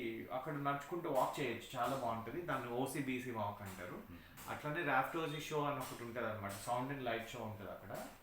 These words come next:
Speaker 1: ఆ, ఈ సూపర్ ట్రీస్కి సంబంధించి. ఈ, this is one of the finest, ఆ,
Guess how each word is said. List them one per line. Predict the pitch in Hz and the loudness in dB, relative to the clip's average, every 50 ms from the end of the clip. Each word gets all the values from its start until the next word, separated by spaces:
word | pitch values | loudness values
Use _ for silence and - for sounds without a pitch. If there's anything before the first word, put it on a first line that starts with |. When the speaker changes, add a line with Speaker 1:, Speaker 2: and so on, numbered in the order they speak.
| - - 110 | -16 -12 -8
Speaker 1:
ఆ, | 107 107 104 101 98 95 - 135 | -4 -4 -4 -4 -4 -4 -4 -4
ఈ | 135 127 | -4 -2
సూపర్ | 123 151 143 127 139 135 | 0 0 0 0 0 -2
ట్రీస్కి | 131 127 123 110 - - 113 101 | -4 -4 -4 -6 -6 -8 -10 -10
సంబంధించి. | 98 92 95 95 95 95 95 95 95 - - - - - - - - - - - - | -8 -8 -8 -8 -8 -8 -8 -8 -8 -8 -10 -10 -12 -14 -16 -18 -18 -16 -10 -6 -6
ఈ, | 123 120 131 | -4 -2 -2
this | 131 - 160 | -2 -2 -2
is | 147 131 | 0 2
one | 127 127 131 | 4 4 4
of | 147 151 | 2 0
the | 151 143 143 | -2 -2 -2
finest, | - 131 123 123 127 135 139 - - - - 113 | 0 0 2 2 0 0 -2 -4 -6 -6 -4 -2
ఆ, | 104 101 101 98 95 92 | 0 0 0 -2 -2 -4